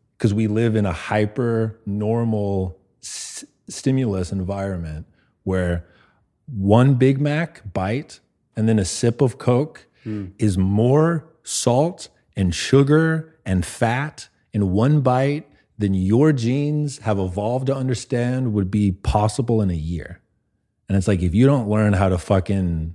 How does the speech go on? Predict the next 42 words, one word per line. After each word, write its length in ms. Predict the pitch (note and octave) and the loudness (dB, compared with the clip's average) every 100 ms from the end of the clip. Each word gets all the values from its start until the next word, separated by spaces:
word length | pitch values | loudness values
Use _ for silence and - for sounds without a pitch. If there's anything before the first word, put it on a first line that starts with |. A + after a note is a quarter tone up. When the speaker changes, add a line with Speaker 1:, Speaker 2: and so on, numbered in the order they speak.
| _ _ | _ _
Speaker 1:
hunt 300 | - A2+ D#3 | 0 0 2
with 160 | G2 F2+ | -2 0
this 220 | G2+ - | -2 0
wolf, 340 | G2+ G#2 F2 | 2 2 2
it's 140 | G#2 - | -4 -2
gonna 180 | C3 G2 | 0 0
Speaker 2:
Mm. 80 | |
Speaker 1:
die 320 | F#2+ E2 E2+ D#2 | -4 -6 -6 -6
out 200 | B1+ - | -8 -8
here 120 | - | -8
Speaker 2:
Mm-hmm. 240 | G#2+ G2+ | -6 -4
Speaker 1:
because 300 | G2 F#2 F#2+ F#2+ | -4 0 2 4
this 160 | A2 | 4
environment 600 | A2+ F#2+ G2 G#2+ G2 E2+ | 4 2 2 2 2 0
is 120 | E2+ | -4
fucking 380 | - A#2 G2+ F#2+ | 0 0 0 -2
insane. 520 | D#2 D2+ G#2+ F2 C2 | -4 -6 -6 -8 -10
Speaker 2:
Mm-hmm. 800 | D#2 G#2+ G2 G2+ F#2+ F2 _ - | -6 -6 -6 -8 -8 -10 _ -10
Mm-hmm. 320 | G#2 F#2+ G2 F2+ | -8 -8 -8 -4
Speaker 1:
And 180 | G2+ G2 | 0 0
that 360 | F#2 F2+ G#2+ _ _ _ _ _ _ _ _ _ _ _ _ _ _ | 0 -2 -4 _ _ _ _ _ _ _ _ _ _ _ _ _ _
I 200 | G2+ G#2 | 0 2
like 280 | A2 A#2 A2+ | 6 4 4
to 120 | C3+ | -2
offer 400 | - G2+ G#2 B2 | 0 0 2 0
that 280 | A2 G#2 G#2+ | 0 0 -2
metaphor 800 | G2 G2 G#2+ A2+ - - G2 F2+ | -4 -2 2 2 0 -4 -2 -2
because 420 | F2 F#2+ G#2+ G2 A2 - | -2 0 2 2 0 -2
I've 160 | G2+ | -4
seen 480 | - - B2 B2+ A2+ | -2 0 2 2 0
so 280 | G2 - C#3+ | -2 -6 -4
many 220 | C#3+ A2 | 0 -2
people 320 | F2+ A#2 F#2+ E2+ | 0 -2 -2 -2
who 120 | G2+ | -2
I 100 | F#2 | -2
love, 300 | F#2 F#2+ F2 | -4 -4 -4
I've 160 | F2 | -8
seen 240 | - A#2+ A#2 | -6 -4 -2
their 160 | G#2+ | -4
eyes 360 | G#2 F#2+ F#2 F2+ | -6 -6 -6 -6
glaze 320 | E2+ E2 D#2+ | -10 -10 -8
over 460 | D#2+ D2 C#2 C#2 | -8 -10 -10 -12